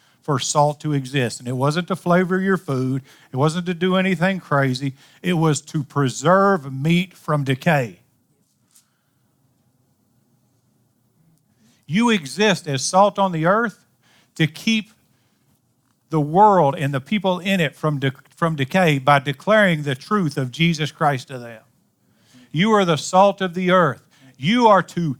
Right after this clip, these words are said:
seize decay by declaration of the truth. And you can't do that if you're not exhibiting a life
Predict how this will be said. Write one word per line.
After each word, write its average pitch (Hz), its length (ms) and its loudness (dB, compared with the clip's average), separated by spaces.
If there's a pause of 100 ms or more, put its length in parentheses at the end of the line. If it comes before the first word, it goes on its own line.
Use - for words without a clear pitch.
(100)
seize 165 960 0 (260)
decay 151 600 2
by 139 180 2
declaration 175 800 0
of 139 140 -2
the 139 100 -2
truth. 139 500 -4 (840)
And 151 100 0
you 226 140 0
can't 226 280 -2
do 269 180 -2
that 156 200 2
if 160 160 -4
you're 180 80 0
not 170 180 4
exhibiting 156 560 -2
a 156 100 2
life 151 440 2